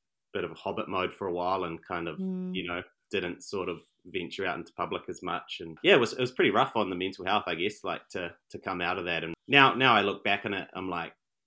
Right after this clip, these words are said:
Speaker 1: there's absolutely no shame in it. It was completely out of my
Speaker 2: Mm.
Speaker 1: control. It's, it's not my decision. It's nothing that I did. But yeah, at the time it was, it was tough for sure.
Speaker 2: Absolutely. Like, it's no representation on you or your ability, but then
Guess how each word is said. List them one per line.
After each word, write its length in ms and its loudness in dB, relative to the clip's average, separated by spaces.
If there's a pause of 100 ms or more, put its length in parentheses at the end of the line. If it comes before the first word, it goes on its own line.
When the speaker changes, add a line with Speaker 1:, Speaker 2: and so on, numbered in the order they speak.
(300)
Speaker 1:
there's 160 0
absolutely 520 -2
no 180 -2
shame 300 -4
in 120 -6
it. 120 -10
It 100 -8
was 160 -10
completely 460 -6
out 140 -4
of 140 -6
my 140 0
Speaker 2:
Mm. 80 -8
Speaker 1:
control. 380 -6
It's, 160 -16 (120)
it's 220 -12
not 180 -4
my 140 -4
decision. 480 -6
It's 180 -12
nothing 300 -6
that 120 -6
I 180 -4
did. 180 0 (200)
But 180 2
yeah, 120 2
at 180 -8
the 80 -10
time 300 -4
it 80 -12
was, 340 -12
it 40 -10
was 140 -8
tough 240 -4 (280)
for 60 -12
sure. 240 -6 (480)
Speaker 2:
Absolutely. 520 2
Like, 160 4
it's 180 -2
no 380 4
representation 800 -2
on 180 -4
you 160 4
or 60 4
your 180 2
ability, 480 2
but 220 -2
then 240 -2